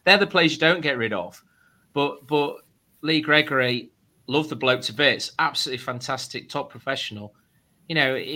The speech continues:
if somebody wants him, let him go. If somebody wants Smith,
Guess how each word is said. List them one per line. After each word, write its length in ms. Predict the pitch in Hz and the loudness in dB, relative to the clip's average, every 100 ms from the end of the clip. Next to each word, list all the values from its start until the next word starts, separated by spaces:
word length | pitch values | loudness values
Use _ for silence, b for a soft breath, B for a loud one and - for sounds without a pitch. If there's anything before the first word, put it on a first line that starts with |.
| 139 | -8
if 80 | 156 | -6
somebody 280 | - 220 220 | -6 -4 0
wants 440 | 143 180 214 156 | 4 4 2 -2
him, 220 | 117 113 | -4 -4
let 220 | 120 175 202 | -4 -2 -2
him 120 | 160 | -2
go. 440 | 156 170 196 110 | 2 4 4 0
If 100 | 123 | -6
somebody 260 | - 214 233 | -8 -6 -4
wants 240 | 196 - | -4 -4
Smith, 540 | - 170 202 180 - | -6 -4 -4 -4 -10